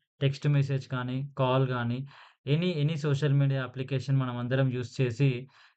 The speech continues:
ఖచ్చితంగా మనం మాట్లాడుకుంటాం day to day లైఫ్‌లో. మరి ఒక హ్యాకర్ అనేవాడు ఇంకో హ్యాకర్ తోటి ఎలా మాట్లాడుకుంటారు? ఎందుకంటే వాళ్ళు మాట్లాడినవన్నీ కూడా, ఆహ్, ఇల్లీగల్‌గా ఉంటుంటాయి కాబట్టి. So, పబ్లిక్‌గా వాళ్ళు మాట్లాడుకోలేరు.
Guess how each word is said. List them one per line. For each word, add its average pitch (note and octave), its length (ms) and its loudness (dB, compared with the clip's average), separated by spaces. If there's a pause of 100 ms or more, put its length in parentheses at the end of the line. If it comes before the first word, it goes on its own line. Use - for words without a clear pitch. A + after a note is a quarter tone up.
ఖచ్చితంగా D3+ 520 0
మనం C#3+ 200 4
మాట్లాడుకుంటాం A#2+ 640 -2
day B2 160 0
to C3 120 2
day B2+ 140 0
లైఫ్‌లో. A2+ 400 -4 (400)
మరి D3+ 320 0
ఒక C#3+ 180 0
హ్యాకర్ C#3 360 0
అనేవాడు D3+ 460 2 (200)
ఇంకో C#3+ 220 0
హ్యాకర్ C#3+ 380 0 (160)
తోటి C#3+ 240 0 (120)
ఎలా C#3 240 2
మాట్లాడుకుంటారు? B2+ 800 -2
ఎందుకంటే C#3 480 2
వాళ్ళు C#3 220 0
మాట్లాడినవన్నీ C#3 760 0
కూడా, C#3+ 260 0 (720)
ఆహ్, C#3+ 240 2
ఇల్లీగల్‌గా D#3 560 0
ఉంటుంటాయి C#3 460 2
కాబట్టి. B2+ 460 -4 (120)
So, D3 180 0 (140)
పబ్లిక్‌గా C#3 460 0
వాళ్ళు C#3+ 160 4
మాట్లాడుకోలేరు. C3 840 0